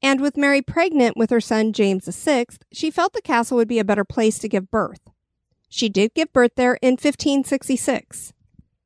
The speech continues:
Legend tells a tale of a friend of the Queen's using magic to project the horrible birth pains the Queen was experiencing onto a servant. This started a time of turmoil in her life,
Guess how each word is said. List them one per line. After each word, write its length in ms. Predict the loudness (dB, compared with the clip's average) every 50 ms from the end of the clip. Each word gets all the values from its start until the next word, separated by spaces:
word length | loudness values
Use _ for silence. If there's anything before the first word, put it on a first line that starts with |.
| _ _ _ -10
Legend 440 | -4 -2 0 0 2 0 0 -2
tells 280 | 0 0 2 2 2 0
a 60 | -2
tale 420 | -4 -2 0 0 2 4 2 2 0
of 80 | 0 -2
a 80 | -2 -2
friend 280 | -2 -2 0 0 0
of 80 | 0 0
the 80 | -2
Queen's 440 | -2 0 0 2 2 2 2 0 0
using 320 | -2 -2 -2 -2 -2 -2 0
magic 360 | 0 0 0 -2 -4 -6 -8
to 100 | -10 -8
project 380 | -6 -4 0 0 0 0 -2 _ _
the 100 | -6 -4
horrible 380 | 0 2 4 4 4 2 0 0
birth 320 | 0 0 0 0 -2 _ -4
pains 340 | -4 -2 -2 -2 -2 -2 -4
the 80 | -6
Queen 300 | -4 -2 -2 -2 2 2
was 140 | 2 0 0
experiencing 800 | -4 -8 -8 -4 0 2 4 4 4 4 2 2 2 2 2 0 -4 _
onto 380 | -2 0 0 0 0 0 0 0
a 60 | 0
servant. 460 | 0 2 4 4 4 2 -2 -6 -12 _ _ _ _ _ _ _ _ _ _ _ _ _ _ _
This 140 | -2 -2 -2
started 400 | -2 0 0 2 2 2 0 -2
a 60 | -4
time 260 | -2 -2 -2 0 0
of 140 | -2 -6 -6
turmoil 500 | -2 0 0 2 2 2 2 2 2 2
in 80 | 0
her 160 | 0 0 0 0
life, 520 | 0 0 0 -2 -6 -12 -20 -20 -20 _